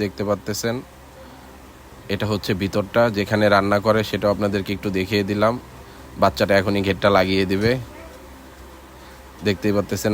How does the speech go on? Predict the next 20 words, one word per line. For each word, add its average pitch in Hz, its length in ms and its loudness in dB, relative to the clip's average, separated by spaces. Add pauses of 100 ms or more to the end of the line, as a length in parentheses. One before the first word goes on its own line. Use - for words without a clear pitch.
মাংসর 95 360 2
কোয়ান্টিটি 101 400 -2
কীরকম 98 340 0 (120)
দিচ্ছে। - 300 -4 (1500)
তাছাড়া 110 340 0
আপনাদেরকে 110 400 0
আজকে 110 160 -2 (100)
সবই 104 300 2
দেখাবো 90 340 -2
যে 92 140 -2
কিভাবে 98 280 -2 (100)
কি 95 100 -4 (100)
হয়। 87 200 2 (800)
এই 104 140 2
প্লেটগুলোর 107 540 0
দাম 104 100 4 (100)
হচ্ছে 101 280 -4 (640)
দুইশো 104 220 0 (120)
পঞ্চাশ 107 380 0
টাকা 85 160 0